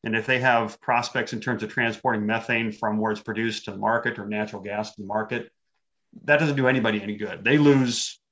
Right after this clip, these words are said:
uh, their commodity just out to the open atmosphere. And ultimately, we're, we're taking massive step backwards in terms of our prospects of reaching one point five degrees.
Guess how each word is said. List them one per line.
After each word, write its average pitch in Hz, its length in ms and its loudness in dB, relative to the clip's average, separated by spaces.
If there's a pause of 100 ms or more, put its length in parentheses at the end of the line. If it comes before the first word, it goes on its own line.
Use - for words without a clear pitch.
(240)
uh, 107 300 2
their 120 140 2
commodity 104 760 0 (160)
just 117 160 -6
out 113 200 2
to 117 60 -10
the 107 120 0
open 107 240 0
atmosphere. 98 680 -4 (520)
And 104 500 0 (500)
ultimately, 113 500 0
we're, 107 300 0
we're 110 140 -2
taking 104 600 -8
massive 117 400 0
step 98 220 -6
backwards 107 420 -2
in 101 80 -12
terms 104 260 -4
of 98 80 -8
our 95 140 -6
prospects 104 500 -4
of 104 120 -10
reaching 107 280 -8
one 101 180 -10
point 101 220 -14
five 92 200 -8
degrees. 98 460 -6